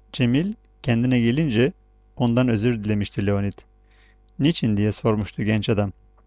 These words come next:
"Başına gelenler için." diye açıklamıştı. "Sana bunu yapanlar benim ülkemin insanları. Onların iş başında bulunmasından ben sorumluyum." "Hayır." demişti Cemil,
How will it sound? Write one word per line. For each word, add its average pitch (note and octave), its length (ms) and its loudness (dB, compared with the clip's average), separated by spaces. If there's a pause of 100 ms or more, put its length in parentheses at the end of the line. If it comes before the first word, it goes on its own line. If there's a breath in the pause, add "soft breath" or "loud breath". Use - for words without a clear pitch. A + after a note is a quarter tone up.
(680)
"Başına D#3 340 0
gelenler A#2+ 420 4
için." G#2+ 260 -2
diye G#2 120 0
açıklamıştı. G#2 680 -4 (640)
"Sana C3 380 0
bunu B2 120 2
yapanlar A#2+ 680 0 (160)
benim C3 240 2
ülkemin A#2 380 0
insanları. G2+ 600 -2 (760)
Onların A2+ 420 0
iş - 220 -4
başında A2+ 480 -2
bulunmasından A2+ 800 -2 (340)
ben A#2 160 2
sorumluyum." F#2 640 -4 (1120)
"Hayır." F3+ 340 2
demişti G#2+ 360 0
Cemil, G2+ 280 -2